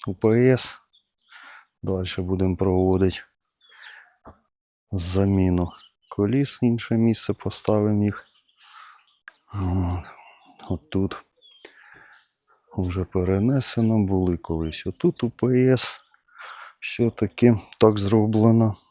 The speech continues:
було. Червона зірка у нас виходить. От.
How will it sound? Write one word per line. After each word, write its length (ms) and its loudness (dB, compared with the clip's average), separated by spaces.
було. 560 0
Червона 580 0
зірка 400 4
у 160 6
нас 300 4
виходить. 720 4
От. 600 6